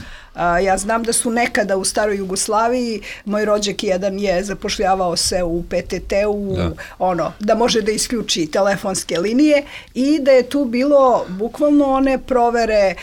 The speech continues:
Speaker 1: i porodice i njega
Speaker 2: Da.
Speaker 1: lično, iz kog okruženja dolazi. Je li bilo ovde tih provera?
Speaker 2: Pa kod mene je provera bila, mislim, pri,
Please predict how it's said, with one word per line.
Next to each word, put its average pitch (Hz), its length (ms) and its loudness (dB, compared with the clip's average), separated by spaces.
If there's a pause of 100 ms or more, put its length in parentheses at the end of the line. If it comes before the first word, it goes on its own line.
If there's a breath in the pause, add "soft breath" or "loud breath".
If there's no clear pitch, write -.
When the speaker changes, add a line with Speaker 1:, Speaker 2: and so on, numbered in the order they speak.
(140 loud breath)
Speaker 1:
i 277 260 2
porodice 247 640 4 (120)
i 214 80 -2
njega 214 260 0
Speaker 2:
Da. 208 120 2
Speaker 1:
lično, 233 540 2 (420)
iz 226 140 -6
kog 220 220 2
okruženja 208 540 -2
dolazi. 196 420 0
Je 196 100 0
li 196 60 -2
bilo 240 260 4
ovde 233 260 2 (100)
tih - 200 -6
provera? 156 360 0 (180)
Speaker 2:
Pa 131 220 8
kod 143 260 4
mene 190 320 8
je 156 160 6
provera 156 500 10
bila, 139 320 6
mislim, 139 300 4
pri, 120 240 2